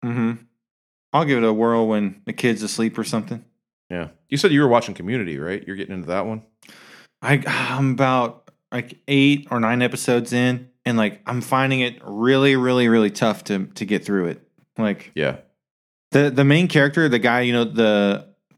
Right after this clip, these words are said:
Speaker 1: I can't remember the guy's name. I, it's been a while since I, I picked the show up, but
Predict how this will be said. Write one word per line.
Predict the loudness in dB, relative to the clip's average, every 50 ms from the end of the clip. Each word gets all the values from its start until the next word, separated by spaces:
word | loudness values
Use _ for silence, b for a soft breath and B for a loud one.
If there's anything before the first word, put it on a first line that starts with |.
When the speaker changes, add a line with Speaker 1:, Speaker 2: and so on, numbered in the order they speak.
| -20 -20
Speaker 1:
I | -20 -10
can't | -4 -2 0 2
remember | 2 2 2 2
the | 2
guy's | 2 0 0 0
name. | 0 0 0 0 -2 -2
I, | -2 -2 -2
it's | -2 0 0
been | 2 2
a | 4
while | 4 2 0 0
since | -2 -4 -2
I, | -2 -2 -2 -2 -2
I | -4 -4
picked | -4 -4 -4 -2 -2 0 -2
the | -2
show | 0 2 2 4 4 2
up, | 0 0
but | -2 -4 -4 -4